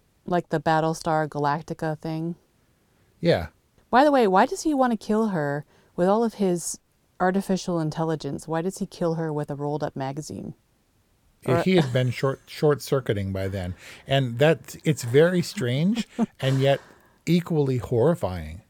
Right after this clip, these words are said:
Speaker 2: He's going to kill her until, he's going to shove a magazine down her throat until she dies from it.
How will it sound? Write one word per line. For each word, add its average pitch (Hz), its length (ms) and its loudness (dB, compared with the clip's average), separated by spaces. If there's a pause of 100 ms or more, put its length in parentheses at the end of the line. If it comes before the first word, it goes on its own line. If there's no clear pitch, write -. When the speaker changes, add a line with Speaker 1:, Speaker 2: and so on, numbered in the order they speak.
(120)
Speaker 2:
He's 190 240 0
going 165 180 2
to 131 60 -2
kill 160 300 2
her 123 260 2
until, 127 380 0
he's 131 260 -2
going 151 140 0
to 127 40 -2
shove 143 320 0
a 135 80 2
magazine 120 640 0
down 107 220 -4
her 117 120 -2
throat 120 340 0
until 110 240 -2
she 107 160 -6
dies 101 360 -4
from 90 220 -10
it. - 180 -14